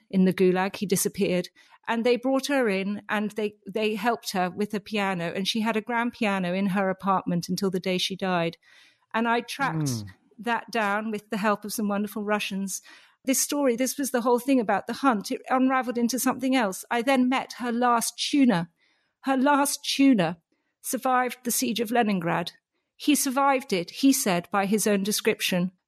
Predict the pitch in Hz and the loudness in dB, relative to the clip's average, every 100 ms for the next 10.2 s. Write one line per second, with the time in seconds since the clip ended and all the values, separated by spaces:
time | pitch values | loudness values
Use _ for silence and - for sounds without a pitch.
0 | _ - 269 254 269 277 196 151 - - | _ 2 6 8 8 6 4 -2 -4 -14
1 | _ _ _ _ - - - - _ _ | _ _ _ _ -20 -20 -20 -20 _ _
2 | - - 247 247 240 _ 214 233 220 - | -12 0 2 2 -2 _ 0 0 0 -6
3 | _ 196 240 262 269 262 233 202 208 190 | _ -2 0 4 4 4 4 4 2 2
4 | 180 - - _ 208 208 208 220 208 196 | -2 -4 -14 _ 0 2 4 4 2 0
5 | _ _ - 202 202 294 - 185 165 180 | _ _ -6 -6 -2 -2 2 0 0 -2
6 | 165 170 190 - 185 - 175 180 - 208 | 0 0 -2 -4 -6 -4 -4 -4 -2 4
7 | 214 220 226 214 185 170 165 170 180 - | 4 4 0 0 -2 -4 -4 -6 -6 -6
8 | 220 240 269 247 - 226 220 226 220 254 | 0 4 4 4 0 2 2 2 2 2
9 | 214 170 226 254 247 - 214 202 226 208 | 2 0 4 4 4 0 0 2 0 2
10 | 233 | 0